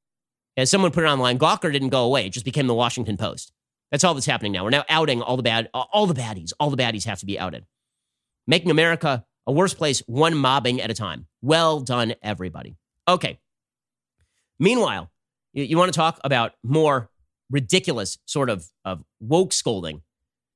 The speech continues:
So there are a couple more stories that are worth noting in the woke scolding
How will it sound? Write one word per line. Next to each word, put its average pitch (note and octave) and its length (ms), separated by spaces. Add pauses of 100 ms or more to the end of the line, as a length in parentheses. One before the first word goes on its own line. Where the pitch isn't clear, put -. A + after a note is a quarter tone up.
So D3 140
there C#3+ 80
are C#3+ 40
a C3+ 40
couple A3 220
more D3+ 160
stories C3+ 260
that B2 100
are B2 40
worth B2+ 160
noting C3 260
in G#2+ 80
the A2+ 60
woke C#3 220
scolding G2 380